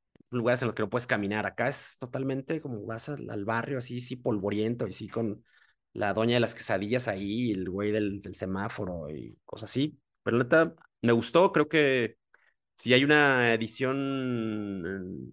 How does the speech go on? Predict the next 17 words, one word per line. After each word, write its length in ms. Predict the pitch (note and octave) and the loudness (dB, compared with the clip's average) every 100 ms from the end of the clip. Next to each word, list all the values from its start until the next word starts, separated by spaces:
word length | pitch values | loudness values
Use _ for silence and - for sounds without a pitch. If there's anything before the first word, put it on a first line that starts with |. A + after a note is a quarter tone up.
| _ - | _ -12
eh, 120 | F#2 | -8
posterior 540 | G#2 G2+ A2+ A2 A#2 | -6 -2 2 4 4
del 120 | B2 A2 | 4 0
Hell 160 | A#2+ | -2
and 80 | A2+ | -2
Heaven 200 | A#2+ A2+ | -2 0
allá, 200 | G2 B2+ | 0 -2
pues 200 | - - - | -6 -20 -10
creo 200 | F#2+ G2 | -8 -6
que, 160 | A2 G#2 _ _ _ | -8 -10 _ _ _
pues, 140 | F2+ | -10
sí 60 | G#2 | -4
le 80 | G#2 | -4
vamos 180 | G2 | -4
a 40 | - | -8
caer, 300 | - E2 - | -8 -8 -10
en, 260 | - E2 | -14 -14